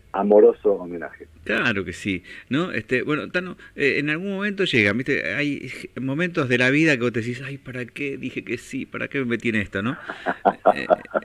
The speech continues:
Speaker 2: ¿no? Eh, ¿te pasa?
Speaker 1: <laughs> Todo el tiempo, todo el tiempo. Mira,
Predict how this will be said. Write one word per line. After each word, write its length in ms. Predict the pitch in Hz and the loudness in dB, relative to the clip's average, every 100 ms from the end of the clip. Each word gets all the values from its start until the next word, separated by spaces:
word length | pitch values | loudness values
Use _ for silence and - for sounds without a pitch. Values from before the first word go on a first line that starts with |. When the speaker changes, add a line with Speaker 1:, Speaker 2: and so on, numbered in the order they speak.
| - - | -8 -6
Speaker 2:
¿no? 320 | 131 202 190 | -4 -2 0
Eh, 300 | 117 73 92 | 0 -2 -4
¿te 100 | 117 | -2
pasa? 460 | 151 185 220 131 - _ _ - - - - - 220 - - | 0 2 2 2 -2 _ _ -8 -6 -6 -10 -12 -10 -10 0
Speaker 1:
<laughs> 1700 | - - 208 - - 113 - 139 104 185 107 - - - - - 139 | 2 4 0 0 0 2 2 0 2 2 2 0 -2 -2 -4 -4 6
Todo 240 | 147 143 143 | 8 10 8
el 120 | 127 | 6
tiempo, 500 | 139 139 127 104 110 | 6 6 6 0 0
todo 180 | 123 123 | 0 0
el 80 | |
tiempo. 300 | 117 139 123 | 2 2 2
Mira, 300 | 117 131 107 | 4 4 4